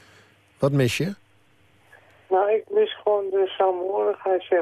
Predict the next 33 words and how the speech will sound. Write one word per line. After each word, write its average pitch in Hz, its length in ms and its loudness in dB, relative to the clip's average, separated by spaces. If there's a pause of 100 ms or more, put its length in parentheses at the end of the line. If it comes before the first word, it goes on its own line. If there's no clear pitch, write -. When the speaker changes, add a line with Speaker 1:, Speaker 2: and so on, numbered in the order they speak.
Speaker 2:
maar. 156 240 0
Ik 170 140 -10
ken 180 220 2
mijn 175 160 0
eigen 180 360 -2
buren 185 420 2
niet. 151 260 -8 (840)
Speaker 1:
Want, 120 340 0
eh, 123 360 2 (760)
welke 117 420 0
wijk 123 280 0
in 117 100 0
Dordrecht 110 360 0
zit 120 160 -8
je - 80 -8
dan? 95 220 -6 (920)
Speaker 2:
Eh, 214 100 2 (420)
dat 156 200 -4
is, 160 240 -2
zeg 165 220 2
maar, 160 180 2
eh, 123 560 0
ja, 170 200 4
ik 190 120 -2
woon 160 260 -2
op 156 140 -8
de 156 120 -4
Noorderdijk 156 800 0 (220)
in 160 300 -10
Dordrecht. 156 540 0 (200)
Speaker 1:
Ja. - 80 -2
Speaker 2:
Maar 98 240 0 (760)
dat 151 100 -6